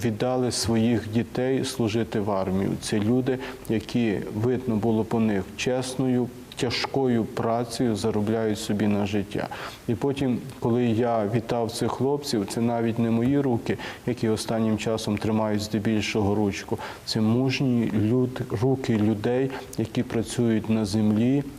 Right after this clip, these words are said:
які працюють на підприємствах. Я би дуже хотів, щоб наше суспільство нарешті поставило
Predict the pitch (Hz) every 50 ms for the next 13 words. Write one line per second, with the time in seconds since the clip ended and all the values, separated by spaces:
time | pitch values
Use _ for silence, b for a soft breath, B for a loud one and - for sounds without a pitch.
0 | - 123 107 - - 113 - - 110 95 - - 127 123 120 110 113 - 113 110
1 | - - 107 - - 117 110 104 98 92 85 82 - - - - - B B B
2 | B B - 113 101 107 110 107 135 151 160 - 185 - - - 127 123 - 127
3 | 123 127 127 127 - - - 104 113 110 110 117 123 120 - - 120 - - 120
4 | 110 - - - - 123 127 127 127 - - 147 135 B B B B B B -
5 | 110 117 117 123 127 120 - - 113 110 - - 117 - - - - 120 117 113
6 | 107 107 107 104 104 -